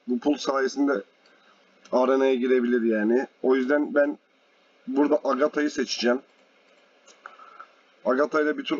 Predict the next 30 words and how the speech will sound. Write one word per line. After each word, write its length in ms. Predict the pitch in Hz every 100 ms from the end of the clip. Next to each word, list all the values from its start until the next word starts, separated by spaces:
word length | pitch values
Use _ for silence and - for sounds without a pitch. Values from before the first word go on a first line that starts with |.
| -
açılım 400 | 127 - 139 151
yaparım. 400 | 143 131 143 147 - -
Umarım 320 | 131 139 139
tek 360 | - 135 -
de 200 | 131 127 - _ _ _ _ -
alırım. 420 | 120 123 123 135 - _ _ _ _
Yani 380 | - 107 110 110 - _ _ _ _ _ _ _ _ _ _ - _ _ _
ürün 180 | 113 120
değiştirmeyi 480 | 123 117 127 123 120
de 80 | 113
kullandık. 720 | 127 127 120 123 143 - - _ _ _ _ _ _ _ _ -
Agatha 320 | 147 139 123
için 200 | 120 -
açılım 360 | 131 104 117 120
yapıyorum. 380 | 104 110 101 98 _ _ _ _ _ _
Haydi 340 | - 131 120
başlayalım. 460 | 113 107 107 101 90 - _ _ _ _ _ _ _ _ -
Yani 160 | 135
pullar 380 | 127 151 160 165
bu 60 | 160
şekilde. 360 | 151 110 113
Mucize 420 | 139 139 131 131 131
Dilek'te 320 | 135 127 131
zaten 340 | 131 131 131
diğer 180 | 123 131
hero'ları 420 | 123 123 123 120
biliyorsunuz. 600 | 123 120 101 110 113 110
Jenny 360 | 107 143 156 143
dediğim 340 | 143 147 143
gibi 300 | 117 120 143